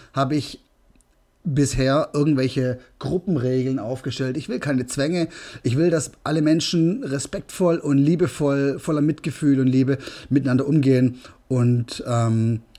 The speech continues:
deswegen denke ich, brauchen wir das vorerst mal nicht. Ja, Freunde,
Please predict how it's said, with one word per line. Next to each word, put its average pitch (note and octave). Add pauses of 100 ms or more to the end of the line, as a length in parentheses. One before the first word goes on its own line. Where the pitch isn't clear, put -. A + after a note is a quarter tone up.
(320)
deswegen A#2
denke A#2
ich, - (180)
brauchen A2+
wir A2
das G#2+
vorerst G2+
mal G2+ (220)
nicht. G#2 (1700)
Ja, F3
Freunde, F3+